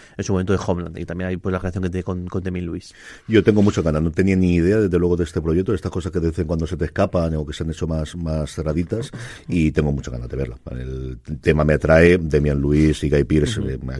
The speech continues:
Speaker 2: Guy Pearce yo lo recuerdo en su momento en la adaptación de L A Confidential, que es uno de mis logros favoritos de siempre,
Speaker 1: Ujú.
Speaker 2: y que la, creo que es una de las mejores adaptaciones que se ha hecho, y cambia muchas cosas, eh, con respecto a la novela. Se reducen muchas cosas porque adaptar a este hombre es complicado,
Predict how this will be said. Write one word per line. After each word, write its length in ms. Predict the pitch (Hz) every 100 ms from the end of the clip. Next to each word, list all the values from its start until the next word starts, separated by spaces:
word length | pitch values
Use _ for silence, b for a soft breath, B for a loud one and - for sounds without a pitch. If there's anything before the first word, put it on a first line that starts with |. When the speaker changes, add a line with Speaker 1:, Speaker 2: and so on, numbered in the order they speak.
| 67
Speaker 2:
Guy 80 | 67
Pearce 220 | 76 69
yo 60 | 73
lo 100 | 69
recuerdo 280 | 71 71
en 40 | 69
su 80 | 73
momento 260 | 71 69
en 40 | 71
la 60 |
adaptación 400 | 71 67 73 73
de 100 | 69
L 100 | 69
A 40 | 69
Confidential, 560 | 73 69 71 78 90
que 80 | 73
es 80 | 67
uno 120 | 65
de 60 | 67
mis 80 | 65
logros 260 | 69 69
favoritos 400 | 71 69 69 69
de 80 | 65
siempre, 320 | - 78 71
Speaker 1:
Ujú. 100 | 65 104 107 B
Speaker 2:
y 300 | 73 67 69
que 120 | -
la, 220 | 71 69 67
creo 160 | 82
que 80 | 76
es 80 | 71
una 100 | 69
de 60 | 65
las 80 |
mejores 320 | 64 - 71 71
adaptaciones 480 | 67 67 - 67 -
que 80 |
se 120 | 76 71
ha 40 |
hecho, 260 | 73 104 -
y 100 | 90
cambia 240 | - 110
muchas 300 | 107 98 82
cosas, 260 | - 69 65
eh, 80 | 87
con 140 | 73
respecto 300 | 71 71 73
a 20 |
la 60 | 71
novela. 260 | 71 71 65 B B B
Se 140 | -
reducen 260 | 69 69 73
muchas 260 | 71 80 -
cosas 280 | 80 82
porque 320 | - - 69 69
adaptar 360 | 71 67 78
a 20 |
este 160 | 73 78
hombre 180 | 73 76
es 60 |
complicado, 480 | - 67 69 73 87